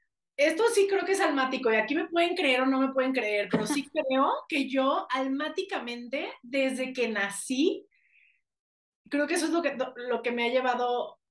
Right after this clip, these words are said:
Speaker 1: a poder crear tanto, no me he clavado, nunca he pasado ni cinco minutos pensando que soy mujer.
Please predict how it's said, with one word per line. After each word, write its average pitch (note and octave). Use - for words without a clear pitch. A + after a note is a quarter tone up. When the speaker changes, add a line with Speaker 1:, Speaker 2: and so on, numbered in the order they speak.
Speaker 1:
a A3+
poder A3+
crear A#3+
tanto, A#3
no C4+
me C4+
he C4
clavado, B3+
nunca E4+
he F4+
pasado D4+
ni C4+
cinco C4+
minutos B3+
pensando A3
que G#3
soy G3
mujer. F3+